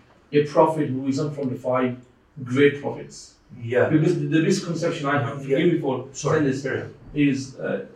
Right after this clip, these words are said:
Speaker 1: the, the, the motion we have is from Shia, from here, that you believe that the twelve Imams generally have a greater tafdeel
Speaker 2: Mm-hmm.
Speaker 1: than the, than the prophets,
Speaker 2: You, you, you
Speaker 1: generally speaking.
Speaker 2: You know something?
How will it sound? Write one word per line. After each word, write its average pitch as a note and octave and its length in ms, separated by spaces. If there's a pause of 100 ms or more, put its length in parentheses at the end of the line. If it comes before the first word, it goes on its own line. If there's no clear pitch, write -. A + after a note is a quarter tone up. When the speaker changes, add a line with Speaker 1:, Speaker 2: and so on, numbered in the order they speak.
(260)
Speaker 1:
the, C3 120
the, C3 240
the C#3 80
motion D3+ 420
we D3+ 60
have B2+ 240
is B2 120
from B2+ 200
Shia, B2 480 (320)
from B2+ 200
here, B2+ 160
that B2 240
you D3+ 200
believe C3+ 640 (520)
that B2+ 160
the A#2+ 80
twelve D3+ 300
Imams B2+ 600
generally B2 600 (420)
have C3+ 160
a B2+ 40
greater C3 600 (140)
tafdeel C3 680 (240)
Speaker 2:
Mm-hmm. A#2+ 500
Speaker 1:
than B2 400
the, B2 460
than B2 180
the A#2+ 80
prophets, A#2+ 600 (400)
Speaker 2:
You, A#2 80
you, A#2 60
you A2+ 180
Speaker 1:
generally D3 500
speaking. - 420 (120)
Speaker 2:
You B2+ 80
know C#3+ 80
something? C3+ 280